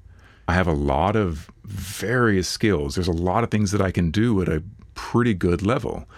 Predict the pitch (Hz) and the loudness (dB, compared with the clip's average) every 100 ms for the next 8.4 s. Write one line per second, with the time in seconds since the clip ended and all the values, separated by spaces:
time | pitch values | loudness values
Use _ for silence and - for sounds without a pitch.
0 | - - - - - 90 113 120 - 95 | -20 -20 -20 -10 0 2 4 2 -2 0
1 | 123 147 78 78 87 80 80 85 78 69 | 2 2 0 0 0 0 2 0 0 0
2 | 69 73 71 73 71 67 92 113 60 53 | 2 2 2 2 2 0 2 2 0 -4
3 | - - - - - - - - - - | -8 -16 -20 -20 -20 -20 -20 -14 -10 -4
4 | - 143 214 107 60 58 - - - - | 0 2 2 2 0 -2 -4 -12 -20 -20
5 | - - - - - - 104 90 78 73 | -20 -6 -4 0 0 0 0 2 2 2
6 | 101 90 69 - 69 58 92 180 - 58 | 2 2 0 -2 -2 0 -2 -2 -2 -2
7 | 58 101 - - - - - 85 87 80 | -2 -4 -6 -18 -20 -20 -2 2 2 2
8 | - 95 80 - | 0 0 0 -4